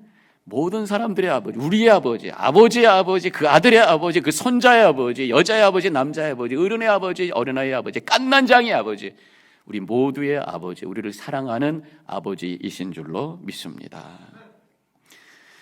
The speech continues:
하나님을 아버지라 부를 때 어떤 느낌이세요? 하나님을 아버지라 부를 때 개인적인 여러 가지 삶의 그 여정 속에서 경험했던 것에 의해서 다양하게 경험을 할 겁니다.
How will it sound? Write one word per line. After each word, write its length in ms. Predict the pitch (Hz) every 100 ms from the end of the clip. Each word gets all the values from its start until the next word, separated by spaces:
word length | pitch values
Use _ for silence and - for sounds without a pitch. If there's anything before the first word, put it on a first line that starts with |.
| _ _
하나님을 400 | 180 196 208 226
아버지라 560 | - 143 175 170 180 180
부를 240 | 143 131
때 140 | 127 139
어떤 260 | 110 160
느낌이세요? 560 | 147 - 95 90 - - 107 _ _ _ _ _ _ _ _ _ _ _ _ _
하나님을 400 | _ 160 170 170
아버지라 440 | - 120 139 143 143
부를 200 | 123 110
때 360 | 123 110 92 -
개인적인 580 | - 110 135 135 147 135 -
여러 160 | 110
가지 500 | 127 127 127 131 139
삶의 600 | 127 101 117 123 123 127
그 180 | 123 120
여정 320 | 101 107 123
속에서 460 | 120 117 117 117 117
경험했던 560 | - 123 123 117 113 110
것에 180 | 107
의해서 280 | 107 101 92
다양하게 500 | - 98 120 120 123
경험을 420 | - 101 104 101
할 80 | -
겁니다. 540 | - 101 90 - -